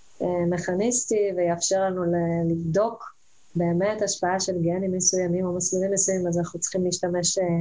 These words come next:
בחיה לצורך זה, ולכן יש לנו היום מושבה של עכברות זקנות, אה, שאנחנו שומרים אותם עד גיל, אה, שנתיים פחות או יותר, ואנחנו יכולים להוציא אותם וללמוד עליהם,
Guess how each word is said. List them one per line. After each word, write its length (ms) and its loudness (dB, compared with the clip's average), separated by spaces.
בחיה 440 0
לצורך 400 -2
זה, 120 0
ולכן 500 -2
יש 220 -2
לנו 200 0
היום 260 0
מושבה 400 2
של 160 0
עכברות 420 -2
זקנות, 500 -2
אה, 500 2
שאנחנו 300 -2
שומרים 320 0
אותם 280 -2
עד 240 0
גיל, 400 0
אה, 40 0
שנתיים 560 0
פחות 340 -2
או 60 0
יותר, 260 -2
ואנחנו 320 -2
יכולים 260 0
להוציא 300 0
אותם 140 -4
וללמוד 500 0
עליהם, 280 0